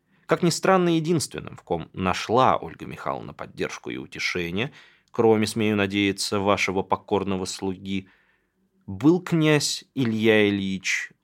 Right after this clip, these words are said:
Оленев-Святский. Князь Илья по приглашению Александра часто бывал в доме Трушниковых. Надо признать, что своим легкомыслием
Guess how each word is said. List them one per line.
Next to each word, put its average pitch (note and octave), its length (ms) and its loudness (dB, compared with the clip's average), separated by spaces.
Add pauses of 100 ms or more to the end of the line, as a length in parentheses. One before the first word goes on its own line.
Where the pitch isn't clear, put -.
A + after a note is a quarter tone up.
Оленев-Святский. - 920 -4 (800)
Князь C#3 340 2
Илья E3 220 2
по F2 100 -8
приглашению E2 600 -6
Александра F#2+ 600 0 (220)
часто - 460 0
бывал D#2 300 -8
в E2+ 80 -14
доме E2 240 -4
Трушниковых. - 800 -12 (460)
Надо F2 200 -2
признать, E2+ 420 -6
что - 160 -12
своим D#2+ 320 -8
легкомыслием F2 720 -8